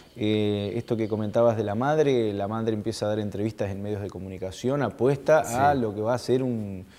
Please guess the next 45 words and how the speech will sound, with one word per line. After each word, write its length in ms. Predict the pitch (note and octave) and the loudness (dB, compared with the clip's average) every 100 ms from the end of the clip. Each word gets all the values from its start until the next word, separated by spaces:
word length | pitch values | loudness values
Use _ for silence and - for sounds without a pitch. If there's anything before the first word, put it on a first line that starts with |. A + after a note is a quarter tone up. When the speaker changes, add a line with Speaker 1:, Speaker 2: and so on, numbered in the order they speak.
| - - - | -20 -20 -14
Speaker 1:
un 260 | G#2 G2+ F#2+ | -10 -8 -4
crack 420 | - A#2+ D3+ - | 4 8 8 6
o 120 | A#2 A2+ | 0 2
un, 580 | B2+ A#2+ A2 G2+ G2+ F2 | 2 0 -2 -4 -6 -8
eh, 480 | G2 F#2 F2+ E2+ D#2 D#2+ G2 - A2 | -8 -8 -10 -12 -14 -16 -18 -18 -12
un, 500 | G#2+ G#2 G2 F#2+ G2 - _ _ _ - | -8 -8 -8 -10 -12 -18 _ _ _ -12
un 140 | G#2+ G#2 | -10 -4
primer 360 | A2 A2+ A#2+ | 2 4 4
puesto 760 | - C3+ D3 - C3+ B2 A2 G#2 | 6 6 6 4 6 8 6 2
en 120 | G#2 | 0
el 60 | |
Speaker 2:
Sí, 40 | G2+ | 2
Speaker 1:
ranking 300 | B2 B2+ A#2 | 4 4 2
Speaker 2:
sí. 60 | A2 | 2
Speaker 1:
del 140 | G#2 | 2
tenis, 380 | C3 D#3 E3+ D3 | 4 4 4 0
con 160 | A2+ | 0
toda 140 | G#2+ C3 | 2 4
la 80 | B2 | 4
expectativa 540 | - G2 G#2+ C3 D#3 | 0 -2 -2 4 6
y 60 | C#3+ | 8
la 160 | A#2 | 6
carga 500 | - C#3 D3 C#3 B2+ | 8 8 8 8 8
que 80 | G#2+ | 6
implica 460 | A2 G#2 C3+ C3+ - | 2 2 4 6 6
para 180 | G#2+ G#2 | 4 2
un 220 | A2+ G#2+ | -2 -4
chico 560 | C3 C3 C#3 A#2+ G#2 - | -4 2 4 4 4 -4
Speaker 2:
Sí, 120 | - - | -18 -10
sí. 60 | A#2 G2+ | -6 -4
Speaker 1:
empezar 380 | G2+ G2 A#2 | -2 4 8
a 80 | A#2+ | 8
practicar 380 | G#2+ G#2+ A2 B2 | 6 0 2 4
un 80 | A#2+ | 4
deporte 440 | A2 A#2+ C3 B2+ | 4 6 6 6
con 220 | A#2 A2+ G2+ | 0 0 0
la 460 | F#2+ F#2+ F2 D#2 | -2 -4 -6 -8
finalidad 460 | - G2 G2 G2+ A#2 | -8 -6 -4 4 6
de 80 | C3 | 6
que 100 | A2 | 2
tenía 260 | G#2 A2+ | -2 -2
que 100 | A2+ | -2
ser 160 | G2+ A2+ | 0 0
el 60 | A2+ | 0
mejor. 340 | A2 B2 D3 | 0 2 2